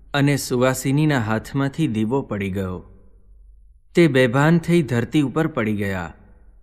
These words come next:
ઈચ્છારામ અને નંદરામ રડવા લાગ્યા. રામ પ્રતાપથી આ સહન ન થયું. ઘનશ્યામને બોલાવવા તેમણે ફરી જોરથી સાદ કર્યો,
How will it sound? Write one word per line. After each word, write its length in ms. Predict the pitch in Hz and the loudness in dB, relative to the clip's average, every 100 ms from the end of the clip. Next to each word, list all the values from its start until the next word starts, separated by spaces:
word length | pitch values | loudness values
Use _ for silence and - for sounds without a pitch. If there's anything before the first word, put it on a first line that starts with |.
| - - - | -20 -20 -2
ઈચ્છારામ 640 | 160 160 175 156 160 185 | -2 0 2 4 4 4
અને 160 | 175 156 | 4 4
નંદરામ 560 | 139 135 139 151 175 151 | 2 2 2 4 4 2
રડવા 340 | 120 131 143 | 0 2 0
લાગ્યા. 460 | 113 101 104 95 - - - - - - _ | 0 -2 -4 -6 -10 -20 -20 -20 -20 -20 _
રામ 260 | 135 147 170 | -2 2 2
પ્રતાપથી 720 | - 135 - 147 151 - 160 | 0 -2 0 0 0 -4 -2
આ 60 | 151 | 0
સહન 420 | 139 131 113 151 | -2 -4 -2 0
ન 180 | 135 117 | 0 0
થયું. 440 | - 107 98 90 - - - - - - - | -4 -6 -6 -10 -16 -20 -20 -20 -20 -20 -10
ઘનશ્યામને 760 | 123 139 147 - 160 165 170 147 | 0 0 0 2 2 4 4 2
બોલાવવા 560 | 123 127 143 143 175 | 2 2 2 2 0
તેમણે 380 | 170 147 151 165 | 0 0 0 -2
ફરી 400 | 151 147 160 190 | -2 -2 2 2
જોરથી 460 | 127 131 127 - 135 | 2 0 0 -2 -4
સાદ 320 | - 113 107 | -2 -2 -2
કર્યો, 420 | - 110 113 95 | -6 -6 -6 -8